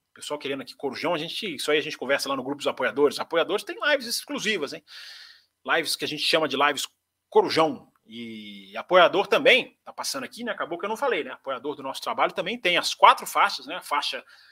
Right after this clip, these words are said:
Café com Leite, que ele entra no grupo de WhatsApp, se diverte lá com a galera. Tem a faixa Cappuccino, que já recebe programas especiais.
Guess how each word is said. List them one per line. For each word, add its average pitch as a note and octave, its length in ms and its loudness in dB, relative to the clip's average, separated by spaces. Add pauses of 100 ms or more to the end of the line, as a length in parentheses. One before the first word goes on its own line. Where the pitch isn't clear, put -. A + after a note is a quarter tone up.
(280)
Café C#3+ 240 -2
com D3 140 -4
Leite, G#3 320 6
que D#3+ 60 -2
ele C#3+ 120 0
entra D3+ 140 0
no C3+ 80 -6
grupo D3+ 220 -8
de C3+ 40 -8
WhatsApp, D#3 400 -2
se D#3 80 -8
diverte C#3 460 -2
lá D3 100 0
com - 80 -8
a - 40 -8
galera. F3+ 340 2
Tem F3 180 -2
a D3+ 60 2
faixa D3 500 0 (300)
Cappuccino, A#3 560 -4
que - 100 -8
já F3 80 4
recebe E3 380 2
programas C#3 420 -2
especiais. D#3 680 -6